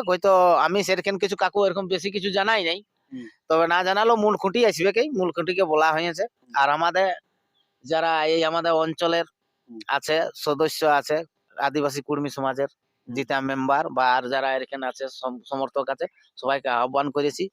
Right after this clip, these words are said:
Speaker 1: আসার জন্য, মাল্যদান দিবার জন্য।
Speaker 2: আচ্ছা।
Speaker 1: যে, যেহেতু একটা সংস্কৃতি নিয়েই
Speaker 2: হুম।
Speaker 1: বটে, একই দাবি নিয়ে আন্দোলন
Speaker 2: হুম।
Speaker 1: বটে,
Speaker 2: হুম।
Speaker 1: একটা নিয়েই ছিল, সেই নিয়ে আসতে, আসতে বলেছি সবাই। দশটার দিকে মাল্যদান হবে,
Speaker 2: হুম।
Speaker 1: প্রথম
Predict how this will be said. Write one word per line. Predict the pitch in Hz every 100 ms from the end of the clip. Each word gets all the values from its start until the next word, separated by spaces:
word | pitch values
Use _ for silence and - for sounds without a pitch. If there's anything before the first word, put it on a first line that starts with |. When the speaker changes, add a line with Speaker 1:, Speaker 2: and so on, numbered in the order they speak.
| _
Speaker 1:
আসার | 123 123 131 127
জন্য, | 139 156 202 123
মাল্যদান | 120 123 120 123 123
দিবার | 127 131
জন্য। | 135 151 190 233 _ _
Speaker 2:
আচ্ছা। | 123
Speaker 1:
যে, | 117 143
যেহেতু | 135 151 160 175
একটা | 175 170
সংস্কৃতি | - 156 - 175 175
নিয়েই | 175 175 180
Speaker 2:
হুম। | 175
Speaker 1:
বটে, | 185 196
একই | 165 170
দাবি | 156 151 165
নিয়ে | 156 165
আন্দোলন | 156 156 156 170 185
Speaker 2:
হুম। |
Speaker 1:
বটে, | 226 240
Speaker 2:
হুম। | - 139
Speaker 1:
একটা | 131 160
নিয়েই | 160 190
ছিল, | - 160 214 107 _ _ - _
সেই | - 135
নিয়ে | 147 165
আসতে, | 139 - 143 -
আসতে | - 131 -
বলেছি | 131 135 147
সবাই। | 151 175 139
দশটার | 147 - 180 165
দিকে | 190 226 240 _ _ - _ _ _ -
মাল্যদান | 143 165 190 214 196
হবে, | 196 277 _ _ _ 135
Speaker 2:
হুম। |
Speaker 1:
প্রথম | 131 143 160